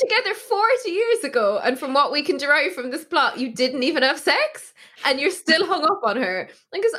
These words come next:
utterly bizarre. Like, they're too old to be framing a high school prom as the last time either of them felt love.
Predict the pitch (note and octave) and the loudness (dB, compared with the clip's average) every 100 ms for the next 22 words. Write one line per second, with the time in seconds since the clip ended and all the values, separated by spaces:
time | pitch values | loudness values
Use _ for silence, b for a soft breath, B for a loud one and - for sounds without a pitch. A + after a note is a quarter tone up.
0 | - G4 B4+ A4+ D#4+ B3+ D4 C#4+ E4 C#4 | 2 2 2 0 -2 0 0 2 2 0
1 | - - D#4+ - - F4+ F#4 - C4+ C4 | -2 0 0 0 -2 0 0 2 4 4
2 | B3 A#3+ A#3 - C#4+ B3 B3 - B3 A#3+ | 2 -2 -10 -12 -10 -8 -8 -4 0 2
3 | A3+ A3 G#3+ G3+ - A3+ - A#3+ B3 A#3 | 2 2 0 -2 -4 -6 -4 0 0 0
4 | B3 G#3+ G#3+ - A3 G3+ F3 G3+ G3+ G3 | 2 2 0 0 2 2 -2 -4 0 2
5 | G3+ - F#3+ F#3 F#3+ G3 F#3 G3 F3 F3+ | 2 0 -4 -2 -2 0 -2 2 0 0
6 | F3+ F#3 F3+ F#3 F3+ D#3 C3+ - | -2 0 0 0 0 2 -2 -8